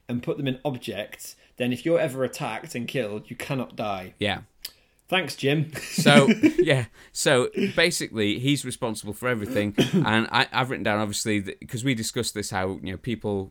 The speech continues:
Speaker 2: you know, you, you can't prevent death. And then, obviously, this shows that someone's figured out a way. And the way you prevent your own death <clears throat> is by killing somebody else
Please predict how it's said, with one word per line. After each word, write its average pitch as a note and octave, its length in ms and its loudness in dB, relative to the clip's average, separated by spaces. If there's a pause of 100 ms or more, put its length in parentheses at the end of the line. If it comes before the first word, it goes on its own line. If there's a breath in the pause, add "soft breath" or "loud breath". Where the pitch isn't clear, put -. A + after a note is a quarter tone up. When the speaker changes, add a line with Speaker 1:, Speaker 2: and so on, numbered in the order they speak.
Speaker 2:
you F#2+ 140 -4
know, F#2 60 -4
you, F#2 220 -4
you F#2 140 -8
can't G#2 380 -6
prevent G2+ 360 -4
death. F#2 260 -8 (100)
And F#2 260 -6
then, F2+ 280 -4 (200)
obviously, G2 300 -6
this G#2+ 240 -4
shows G2+ 300 0
that - 100 -12
someone's G2+ 300 -4
figured G2+ 200 -6
out G2 140 -4
a E2+ 40 -6
way. G2+ 300 -2 (300 loud breath)
And F#2+ 100 -4
the A2+ 60 0
way D#3+ 80 2
you A#2 120 -2
prevent C3+ 440 -4
your A#2+ 160 0
own F3 180 2
death - 260 0
<clears throat> - 360 0
is G#2 120 -4
by A2 180 -2
killing A#2 360 -2
somebody G#2+ 400 -4
else - 380 -10